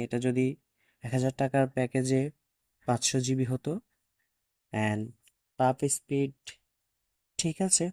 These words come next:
পাঁচ এমবিপিএস, যদি ঠিকঠাক মতো পাঁচ এমবিপিএস থাকে তাহলে ঠিক আছে। আর তেরোশো টাকার যে তিরিশ এমবিপিএস, এটা যদি সাতশো থেকে আটশো জিবি হতো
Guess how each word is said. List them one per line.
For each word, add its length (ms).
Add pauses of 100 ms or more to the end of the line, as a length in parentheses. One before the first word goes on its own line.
পাঁচ 180 (100)
এমবিপিএস, 460 (220)
যদি 200 (140)
ঠিকঠাক 380
মতো 140 (100)
পাঁচ 200
এমবিপিএস 420
থাকে 200 (960)
তাহলে 260 (120)
ঠিক 140 (100)
আছে। 180 (180)
আর 80 (200)
তেরোশো 340 (120)
টাকার 360 (880)
যে 160 (120)
তিরিশ 220 (100)
এমবিপিএস, 500 (640)
এটা 180 (120)
যদি 280 (760)
সাতশো 440 (100)
থেকে 160 (100)
আটশো 220 (100)
জিবি 260
হতো 220